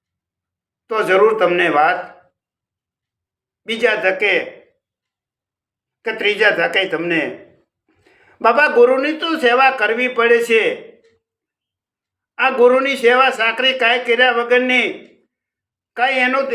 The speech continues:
એનામાં ધ્યાન દીધા વગરની વાતને પામી લેવી છે, એમ કોઈની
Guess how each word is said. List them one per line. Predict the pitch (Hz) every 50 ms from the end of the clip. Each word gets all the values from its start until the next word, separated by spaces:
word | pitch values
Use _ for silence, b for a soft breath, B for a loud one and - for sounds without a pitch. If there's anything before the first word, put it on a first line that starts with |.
| 226 233
એનામાં | 247 262 269 269 254 -
ધ્યાન | 196 190 220 247 262 247
દીધા | 220 214 214 240 254 254 247
વગરની | 247 247 254 254 262 262 247 214
વાતને | - 240 - - 262 254 254 226
પામી | 214 220 240 254 254
લેવી | 254 247 247 247 254 262 247 -
છે, | 262 262 247 233 185 135 - - - - _ _ _ _ _ _ _ _ _ _ _ _ _ _ _ _
એમ | 220 226 247 247 247
કોઈની | - 202 190 196 196 220 226